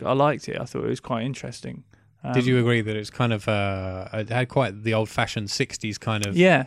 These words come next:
Speaker 1: yeah, it's got that kind of pace to it, and there's, like, elements of kind of noir in there and all
Speaker 2: Yeah.
Speaker 1: that kind of stuff. So, yeah, I, I liked quite a lot of it. Um, you know, there's some really nice little twists and turns, some
Speaker 2: Yeah.
Speaker 1: of which you could see,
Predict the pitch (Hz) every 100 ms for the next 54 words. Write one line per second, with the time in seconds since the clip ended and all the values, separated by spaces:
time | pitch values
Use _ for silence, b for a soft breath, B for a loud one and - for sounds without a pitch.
0 | - 175 165 139 139 165 113 123 - 147
1 | 123 165 147 - - 131 - 135 131 131
2 | 127 135 - 143 135 - - - 127 123
3 | 131 135 131 127 131 127 131 131 135 135
4 | 113 - - 131 127 - 127 - - 139
5 | 147 139 147 - 160 180 - - - 151
6 | - - - B B B B - 135 131
7 | 135 135 - 143 135 131 135 151 147 143
8 | 135 135 127 - 123 113 - 139 - -
9 | 127 120 135 127 127 120 139 135 135 -
10 | - - 127 - 135 127